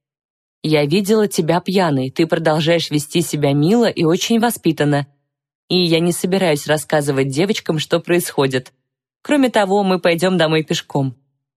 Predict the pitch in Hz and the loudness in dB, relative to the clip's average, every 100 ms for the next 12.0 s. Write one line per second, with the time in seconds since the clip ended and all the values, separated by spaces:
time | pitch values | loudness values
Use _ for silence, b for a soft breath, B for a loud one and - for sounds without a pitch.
0 | _ _ _ _ 175 160 160 165 170 156 | _ _ _ _ -2 2 2 2 0 0
1 | 147 175 170 151 151 214 196 156 185 202 | -2 0 0 2 2 2 2 0 -2 -6
2 | - - 214 175 135 - _ _ _ - | -4 -2 0 0 -2 -8 _ _ _ -18
3 | - 185 170 165 156 147 175 233 214 175 | -6 -2 0 2 2 2 2 0 0 -2
4 | 156 180 165 156 151 147 151 170 170 160 | 0 -2 0 0 0 0 -2 0 0 0
5 | 233 - 170 156 - _ - - 175 160 | 0 0 0 -2 -4 _ -6 -2 0 0
6 | 160 202 208 190 175 180 180 170 147 170 | 0 2 2 0 0 0 2 0 0 0
7 | 143 135 135 131 135 131 123 _ _ _ | 2 2 0 0 -2 -2 -6 _ _ _
8 | _ _ - 180 - 240 - 214 180 143 | _ _ -2 0 0 -4 -2 2 2 2
9 | 135 - - _ _ _ _ _ _ _ | 0 -6 -14 _ _ _ _ _ _ _
10 | - 156 165 214 190 208 196 151 135 139 | -10 0 2 2 2 0 2 0 0 -2
11 | 143 _ _ - 170 175 170 165 165 156 | -4 _ _ -4 0 2 2 2 0 0